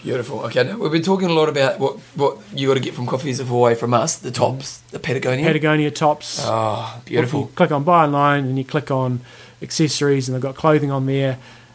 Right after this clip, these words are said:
Speaker 2: When you do that, make sure you say that you heard it on I Am Talk.
Speaker 1: But,
Speaker 2: And,
Speaker 1: but you know
Speaker 2: uh,
Speaker 1: what we haven't done in a while, John?
Speaker 2: What?
Speaker 1: We haven't talked about coffee.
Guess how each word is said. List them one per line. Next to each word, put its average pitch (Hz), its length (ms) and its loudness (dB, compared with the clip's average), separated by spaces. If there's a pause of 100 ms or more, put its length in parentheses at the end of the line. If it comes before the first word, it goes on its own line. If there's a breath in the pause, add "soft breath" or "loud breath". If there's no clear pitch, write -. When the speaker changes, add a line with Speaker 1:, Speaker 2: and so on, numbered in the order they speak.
(200 loud breath)
Speaker 2:
When 143 120 -2
you 143 60 0
do 165 220 4
that, 160 200 2
make 143 160 -2
sure 135 160 -2
you 131 60 0
say 147 320 2
that 135 100 0
you 131 160 -2
heard 143 200 -2
it 131 40 -4
on 131 220 -4
I 131 220 -6
Am 120 420 -4
Talk. 214 320 2
Speaker 1:
But, - 80 -10
Speaker 2:
And, 131 320 -6
Speaker 1:
but - 80 -2
you 196 80 2
know 196 80 2
Speaker 2:
uh, - 40 4
Speaker 1:
what 180 80 2
we 165 40 2
haven't 165 160 0
done 160 120 0
in 156 40 0
a 160 60 2
while, 156 160 4
John? 160 320 0 (120)
Speaker 2:
What? 139 200 -10 (260)
Speaker 1:
We - 80 -4
haven't 190 100 2
talked 143 140 -2
about - 180 -4
coffee. 123 400 -2